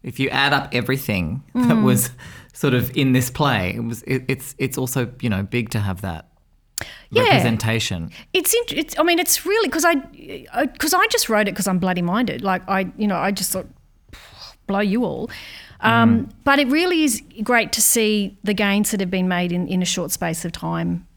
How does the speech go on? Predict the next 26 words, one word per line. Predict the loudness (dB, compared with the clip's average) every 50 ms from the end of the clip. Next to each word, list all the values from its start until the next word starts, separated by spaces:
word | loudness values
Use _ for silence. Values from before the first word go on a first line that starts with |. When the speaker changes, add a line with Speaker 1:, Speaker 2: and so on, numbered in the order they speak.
| _ _
Speaker 2:
You | -2 -2
know, | 0 0 0
like, | 0 0 0 0 -2
it, | -4 -4 -2
it, | -4 -2 0
you | 0 0
know, | 0
the, | 0 -2 -2
the | -2 -2 -2
stuff | -2 0 -2 -2 -2 -2
that, | -4 -4 -2 -2
you | -2
know, | -2 -2 -2 -4 -6 -12 -20 -14 -6 0
wasn't | 2 2 2 2 2 0 0
getting | 0 0 2 2 0 0
done, | 0 0 0 0 0 0 -2 -2 -4 -8 -20 -20 _ _ -6
um, | -2 -2 0 0 0 2 2 2 2 0 0 0
you | 0 0
know, | 0 0
and, | 0 0 0
and, | 2 2 2 2 2 0 0
and | 0 2 2
the | 2
representation | 2 2 2 2 0 0 0 0 0 -2 0 0 0 0
that | -2 0
wasn't | 0 0 0 0 0 0 -2 -4 -4 -8